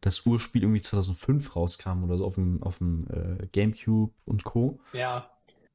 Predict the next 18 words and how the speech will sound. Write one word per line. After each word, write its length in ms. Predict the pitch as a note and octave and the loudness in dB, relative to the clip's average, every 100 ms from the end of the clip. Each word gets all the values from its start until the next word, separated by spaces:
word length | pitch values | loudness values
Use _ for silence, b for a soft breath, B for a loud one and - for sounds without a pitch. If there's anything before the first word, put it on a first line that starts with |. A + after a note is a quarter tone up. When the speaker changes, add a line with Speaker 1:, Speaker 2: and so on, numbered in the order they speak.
| _ _ _ _ _ _ _ | _ _ _ _ _ _ _
Speaker 1:
Und 520 | A2+ G#2+ G2+ - - - | 2 4 2 -2 -6 -2
es 160 | G2 | 0
ist 60 | - | 0
für 100 | G2+ | 0
mich 160 | F#2+ | 0
halt 240 | G#2 G2 - | -2 0 2
noch, 500 | A2+ B2+ - - _ _ - | 2 0 -8 -20 _ _ -2
also 160 | G2+ | 0
es 180 | G2 - | -2 -4
ist 100 | - | -2
noch 520 | G2+ A2 A2 - - _ - | 2 2 0 -10 -20 _ 0
beeindruckender 480 | G#2 G#2+ F#2 F2 | 0 2 0 0
fast, 420 | E2+ F2+ - - _ _ - | 0 -4 -6 -12 _ _ -6
wie 100 | F#2+ | -4
gut 160 | F#2+ F#2+ | -2 -4
das 220 | F#2 - | -4 -6
gealtert 360 | E2 G2 G2 F#2+ | -4 -4 -6 -12
ist. 220 | - | -18